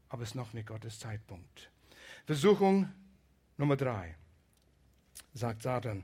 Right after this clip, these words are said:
Hat jemand einen Ort gebracht, wo er weit sehen kann? Und wenn du in Israel gewesen bist,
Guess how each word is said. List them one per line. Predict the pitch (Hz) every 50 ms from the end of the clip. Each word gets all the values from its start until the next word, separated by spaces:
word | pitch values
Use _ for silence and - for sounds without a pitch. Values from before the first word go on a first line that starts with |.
| - - - - - - - - - - - - - - - - -
Hat | 135 139 135
jemand | 156 151 160 156
einen | 147 143
Ort | 147 151 156 160 151 -
gebracht, | 160 139 143 143 147 156 156 151 -
wo | 139 139 135 135
er | 139 135 123 120 120 117 107 - - - - - _ _ _ _ _
weit | - 120 131 135 139 135
sehen | - 147 143 143 135 131 123
kann? | - - 131 131 139 139
Und | 127 117 117
wenn | 123 127 123
du | 127 127
in | 120 131
Israel | 135 135 135 - 139 123 123 123
gewesen | 120 123 117 120 123 127 120 120 123 117
bist, | 113 120 127 123 - - - - -